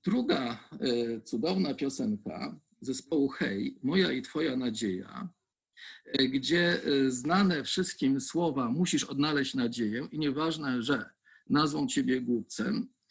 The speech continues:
„Moja i Twoja nadzieja uczyni realnym krok w murach, moja i Twoja nadzieja pozwoli uczynić dziś cuda”. Chodzi o to, że ludzie są gotowi do wyjścia z najtrudniejszej sytuacji, jeżeli mają nadzieję.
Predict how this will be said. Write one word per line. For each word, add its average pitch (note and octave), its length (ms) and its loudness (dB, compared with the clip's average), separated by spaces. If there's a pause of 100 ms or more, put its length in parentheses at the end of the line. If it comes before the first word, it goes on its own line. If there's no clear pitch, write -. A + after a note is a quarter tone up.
(360)
„Moja D#3+ 260 4
i C#3+ 60 4
Twoja E3+ 340 2
nadzieja A2 760 2
uczyni D3+ 480 4
realnym B2 480 0
krok - 300 -4
w - 40 -2
murach, A2+ 500 0 (560)
moja E3+ 260 6
i C#3+ 60 4
Twoja E3+ 260 0
nadzieja D3+ 520 2
pozwoli D#3 680 -2
uczynić C#3 480 2
dziś B2 300 -2
cuda”. G#2 340 -4 (260)
Chodzi - 300 -2
o C#3 120 -2
to, D3 340 -4
że D3 100 -2
ludzie D#3+ 220 0
są D3+ 220 -2
gotowi C#3+ 580 0
do C3+ 400 -2 (140)
wyjścia D#3+ 400 -2
z D3 40 -4
najtrudniejszej D#3+ 600 -2
sytuacji, - 720 -8
jeżeli D#3+ 360 0
mają D#3+ 280 -4
nadzieję. C#3 440 -4